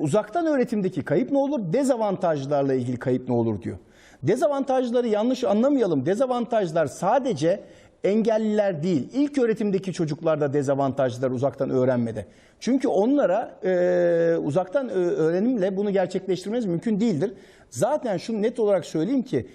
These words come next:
uzaktan öğrenme yetişkinler içindir. Yani, e, ve bunun doğru yapılmazsa ekonomik çıktıların sıkıntılı olacağı söyleniyor. Şimdi buradaki süreçte K on iki noktasında baktığımız zaman bir okula çocuklarımız geldiği zaman iki tane test yapmamız lazım.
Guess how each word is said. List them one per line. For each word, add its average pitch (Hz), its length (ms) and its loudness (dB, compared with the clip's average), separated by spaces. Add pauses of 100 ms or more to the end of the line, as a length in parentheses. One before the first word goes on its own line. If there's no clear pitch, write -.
(160)
uzaktan 202 500 0
öğrenme 202 560 2
yetişkinler 196 640 0
içindir. - 500 -8 (360)
Yani, 240 380 0 (280)
e, 175 60 0 (640)
ve 262 140 0
bunun 302 280 0 (440)
doğru 214 240 2
yapılmazsa 269 560 -2
ekonomik 240 400 0
çıktıların 226 300 -2
sıkıntılı 208 480 -2
olacağı 120 340 0
söyleniyor. 107 440 -8 (500)
Şimdi 269 320 0
buradaki 294 320 0
süreçte 247 460 0
K 185 180 0
on 254 140 4
iki 262 140 0
noktasında 196 500 0
baktığımız 190 460 -2
zaman 170 300 0 (480)
bir 262 220 2
okula 277 360 0
çocuklarımız 226 600 0
geldiği 196 320 2
zaman 185 280 0 (100)
iki 233 180 0
tane 233 260 0
test 196 320 -2
yapmamız 113 500 -2
lazım. - 300 -10